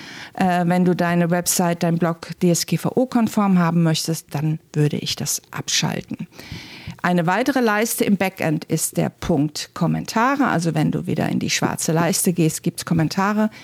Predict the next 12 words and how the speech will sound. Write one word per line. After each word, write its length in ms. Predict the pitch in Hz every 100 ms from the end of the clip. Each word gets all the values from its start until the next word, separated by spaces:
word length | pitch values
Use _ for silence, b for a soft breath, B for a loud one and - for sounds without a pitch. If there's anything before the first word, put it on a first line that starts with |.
| B -
Wenn 280 | 160 202
dann 180 | 240 214
ein 200 | 147 165
Kommentar 560 | - 170 160 - - -
angekommen 920 | 226 233 226 _ _ - 220 208 190
ist, 280 | 175 180 -
hast 240 | 170 -
du 40 | 180
die 120 | 175
Möglichkeiten, 720 | 165 160 143 - - 156 -
ihn 180 | - -
freizugeben, 1080 | - - 190 262 - 233 220 220 214 214